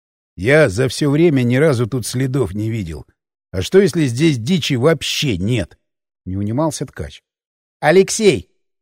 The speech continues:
Я подошёл к нему и, взяв за плечо, отвёл в сторону. «Хватит тупить!» «Чего?» «У нас как минимум два с половиной центнера питательной белковой пищи,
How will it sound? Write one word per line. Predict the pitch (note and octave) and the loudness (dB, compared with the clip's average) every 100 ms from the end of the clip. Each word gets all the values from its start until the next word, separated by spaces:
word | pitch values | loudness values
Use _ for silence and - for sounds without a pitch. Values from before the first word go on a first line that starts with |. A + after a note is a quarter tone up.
| _ - | _ -8
Я | B2+ | -6
подошёл | F3+ E3+ D#3+ F#3+ E3 | -4 -4 -2 -2 -2
к | |
нему | D#3 F#3+ G3+ | -2 0 0
и, | |
взяв | A#2 F3 B2+ | 0 -2 -2
за | C3 | -4
плечо, | D#3 D3+ F3+ | -6 -4 -4
отвёл | C#3+ C#3 D3 | -4 -4 -6
в | |
сторону. | - A#2 E2 C#2 - _ _ _ _ | -6 -6 -6 -10 -20 _ _ _ _
«Хватит | B2+ D3 F#3+ F#3+ C#3+ - | -2 4 4 4 -4 -4
тупить!» | - E3 - F3+ A2 - _ _ _ _ | -2 -2 0 -4 -4 -10 _ _ _ _
«Чего?» | - G2+ A#2 C#3+ D#3 B2+ _ _ _ - | -8 0 4 8 8 4 _ _ _ -4
«У | C3+ | 2
нас | G#3+ G3 | 2 2
как | G#3+ G3 | 2 2
минимум | A3 A#3 G#3 G3 D3+ | 2 2 4 2 2
два | D#3 A3 | 4 2
с | - | 2
половиной | - D#3+ F#3+ G#3 F3+ | 0 2 2 2 0
центнера | - A3 A3 - C#3 | 0 0 2 2 0
питательной | A#2+ - D#3 A3 G#3+ F#3 D#3+ | 0 0 2 2 4 2 2
белковой | C#3+ C#3 E3+ G#3+ G#3 G3 | 2 0 2 4 6 4
пищи, | - A3+ G3 - F2+ | 2 -2 -2 -4 -8